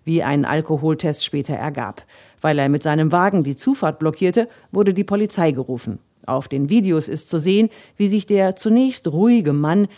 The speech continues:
gegen seine Festnahme wehrt. Er nimmt einem der Polizisten einen Gegenstand ab, offenbar einen Elektroschocker, und rennt dann weg,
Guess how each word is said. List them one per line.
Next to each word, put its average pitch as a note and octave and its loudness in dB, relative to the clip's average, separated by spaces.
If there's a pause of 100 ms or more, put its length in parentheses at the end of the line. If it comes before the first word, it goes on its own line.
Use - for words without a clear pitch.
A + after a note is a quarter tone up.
(140)
gegen D#3+ 2
seine F3+ 2
Festnahme C#3 -2
wehrt. - -8 (240)
Er C#3+ -2
nimmt F3+ 0
einem F3 4
der C#3 0
Polizisten C#3 -4
einen D#3 0
Gegenstand D#3 0
ab, D#3+ -2 (140)
offenbar D#3+ 0
einen D#3 0
Elektroschocker, F#3 -2 (220)
und G#3 0
rennt D#3 -2
dann F3 0
weg, E3+ -2